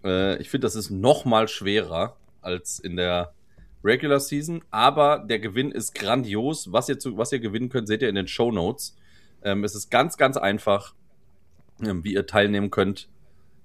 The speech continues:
Ich glaub, so schnell was Cooles gewinnen kann man relativ selten, äh, indem man einfach nur zwei Zahlen irgendwo reinhackt. <laughs>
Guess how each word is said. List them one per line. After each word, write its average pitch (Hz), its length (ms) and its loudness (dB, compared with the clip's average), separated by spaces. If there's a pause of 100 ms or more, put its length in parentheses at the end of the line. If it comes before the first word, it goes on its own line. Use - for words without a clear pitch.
Ich - 100 -10
glaub, - 260 0 (140)
so 120 380 -2
schnell 127 580 2 (480)
was - 200 -6
Cooles 120 300 -2
gewinnen 107 340 -2
kann 113 140 -2
man 113 100 0
relativ 104 360 0
selten, 107 460 2 (600)
äh, 92 140 -8
indem 101 220 -6
man - 80 -4
einfach 110 140 -4
nur 104 120 -6
zwei 104 160 -2
Zahlen 120 400 4
irgendwo 82 200 -8
reinhackt. 82 600 -6 (380)
<laughs> 196 100 4